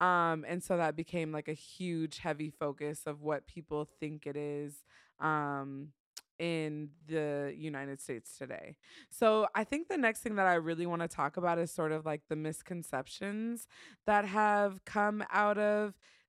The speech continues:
just viewing Tantra as a sexual practice.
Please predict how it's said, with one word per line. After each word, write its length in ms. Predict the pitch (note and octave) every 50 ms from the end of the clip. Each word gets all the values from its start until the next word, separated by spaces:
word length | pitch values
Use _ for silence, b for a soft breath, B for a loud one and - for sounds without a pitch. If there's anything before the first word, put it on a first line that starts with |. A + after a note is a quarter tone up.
| b _ -
just 260 | F3+ G3+ F#3+ - -
viewing 380 | E3+ F3+ F#3 F#3 F#3 F3+ F3
Tantra 420 | - G3+ F3+ E3+ F3+ - - F3+ E3+
as 140 | E3 D#3+ E3+
a 60 | E3+
sexual 540 | - - - D#3 - - - G3 G3 G3+ G3+
practice. 760 | - - G#3+ G#3 G#3 - - - A3 A3 A3+ A3+ - - -